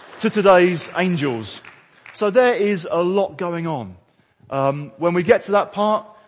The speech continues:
where it's almost like God wants to take the church aside in between the sixth and the seventh trumpet, we, we hear some weird things. Um, an, a bright one, angel stands, and in his hand he's got a little scroll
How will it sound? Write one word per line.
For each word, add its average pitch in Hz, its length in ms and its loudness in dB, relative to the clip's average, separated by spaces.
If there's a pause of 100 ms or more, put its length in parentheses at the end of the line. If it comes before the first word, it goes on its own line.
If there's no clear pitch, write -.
(100)
where 165 500 0 (380)
it's 143 140 -12
almost 180 200 -6
like 143 160 -4
God 180 160 0
wants 175 240 -4
to 165 100 -8
take - 380 -6
the 175 100 -6
church 185 380 -4
aside 175 520 -4
in 170 100 -4
between 175 400 -6
the 165 80 -6
sixth - 500 -6 (320)
and 156 100 -8
the 160 60 -6
seventh 165 480 -10
trumpet, 143 480 -10 (1000)
we, 214 200 -6
we 220 180 -6
hear 220 140 0
some 202 180 -8
weird 190 200 2
things. 131 320 -8 (280)
Um, 165 300 2 (120)
an, 180 160 -6 (280)
a - 80 -6
bright 202 480 -2
one, 196 240 -4 (180)
angel 202 400 -2
stands, 190 720 -8 (360)
and 180 140 -4
in 208 60 -2
his 220 120 -4
hand 196 380 -6
he's 170 180 -8
got - 320 -2 (320)
a 156 80 -4
little 185 300 0
scroll 131 580 -2